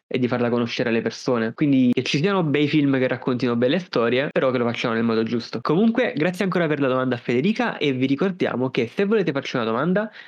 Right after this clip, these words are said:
mettiamo una storia su Instagram ogni volta che carichiamo un episodio del podcast, quindi, eh, il lunedì tendenzialmente, e voi potete farci ogni domanda che volete o suggerirci qualche tema e noi saremo qui pronti a rispondervi.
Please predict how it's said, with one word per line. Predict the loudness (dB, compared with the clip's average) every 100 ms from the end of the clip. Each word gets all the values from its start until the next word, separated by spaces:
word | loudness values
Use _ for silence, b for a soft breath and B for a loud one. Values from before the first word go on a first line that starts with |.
| B
mettiamo | -4 -2 0
una | 0 -2
storia | -2 -2 0
su | 2
Instagram | 0 0 -2 0 0
ogni | 0 2
volta | 0 0
che | -2
carichiamo | 0 0 0 2
un | 0
episodio | 0 2
del | 2 0
podcast, | -2 -2 0 -2 -2 -4 -4 b b b _
quindi, | 2 4 4 4 2
eh, | -2 -2 0 2 2 0 0
il | 0
lunedì | 2 2 2
tendenzialmente, | 2 0 0 0 0 -2 -2 -4 -4 B B B
e | -2
voi | 2 4
potete | 4 2 0
farci | -2 0
ogni | 0 2
domanda | 0 0 2
che | 2
volete | 2 2 2 0 -2
o | 0
suggerirci | 0 0 0 0 0
qualche | 0 -2
tema | -2 0 0 -2
e | 0
noi | 0
saremo | 2 0 -2
qui | -2 -2
pronti | 0 0 -2
a |
rispondervi. | -4 -4 -4 -4 -4 -6